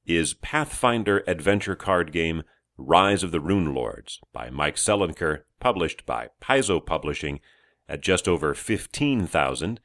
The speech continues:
That's down twenty-seven hundred or fifteen percent. After two weeks back in the number one spot, dropping two to number three, is Android Netrunner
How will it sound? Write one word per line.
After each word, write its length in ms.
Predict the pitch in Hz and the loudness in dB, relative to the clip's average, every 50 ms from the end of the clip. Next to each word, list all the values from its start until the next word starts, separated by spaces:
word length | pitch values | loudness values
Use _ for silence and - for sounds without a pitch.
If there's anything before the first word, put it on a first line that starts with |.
| _ _ _ _ _ _ - | _ _ _ _ _ _ -14
That's 160 | 69 69 - | -12 -10 -4
down 320 | 67 85 82 82 78 76 | -2 0 0 2 0 -2
twenty-seven 680 | - - - - 107 104 95 87 - 98 92 80 82 76 | -4 -4 -2 0 0 2 0 0 0 0 0 0 0 -2
hundred 360 | 76 95 104 104 85 80 71 | -2 -2 -2 -2 -2 -2 -2
or 120 | 71 67 65 | -4 -6 -6
fifteen 600 | - - 95 82 - - - 120 107 90 76 69 | -6 -6 -6 -6 -6 -6 -6 -4 -4 -4 -4 -6
percent. 560 | - - - - - 110 95 55 - - - _ _ _ _ _ _ _ _ _ _ _ _ _ _ _ _ _ _ _ _ _ _ _ _ _ _ _ _ _ _ _ _ _ _ _ _ - | -8 -8 -6 -4 -2 -2 -2 -4 -6 -12 -20 _ _ _ _ _ _ _ _ _ _ _ _ _ _ _ _ _ _ _ _ _ _ _ _ _ _ _ _ _ _ _ _ _ _ _ _ 2
After 320 | 95 95 95 - 98 85 | 2 2 4 4 2 0
two 280 | - - - 147 143 127 | 2 2 2 4 4 4
weeks 300 | 113 117 120 113 - - | 4 4 2 2 0 0
back 300 | 80 98 101 107 107 110 | 2 4 4 4 4 2
in 80 | 92 | 2
the 80 | 85 85 | 2 2
number 260 | 92 90 85 80 76 | 2 2 2 0 0
one 300 | 71 76 98 107 120 117 | 2 4 4 4 4 2
spot, 440 | - - - 82 76 76 - 85 73 | 0 0 2 4 4 2 2 0 2
dropping 500 | 87 92 107 123 - - 98 80 78 - - | 4 6 6 6 4 2 -2 -2 -2 -6 -8
two 380 | - - 202 147 101 90 87 | -6 -4 -2 0 0 0 -2
to 180 | - - 90 85 | -4 -6 -6 -4
number 380 | 78 82 85 82 73 69 65 | -2 -2 -2 -2 -4 -6 -8
three, 760 | - - - - - - - 165 175 107 71 64 64 65 - - - _ _ _ _ _ | -8 -10 -14 -16 -12 -8 -4 -4 -2 -2 -2 -4 -6 -10 -12 -16 -20 _ _ _ _ _
is 260 | - 78 78 76 - | -2 -2 -2 -2 -2
Android 560 | - - 87 95 113 110 104 113 117 117 104 | -2 0 2 2 2 4 4 4 4 4 4
Netrunner 520 | 95 110 - - 76 76 67 60 55 53 | 4 2 2 2 0 -2 -4 -4 -6 -12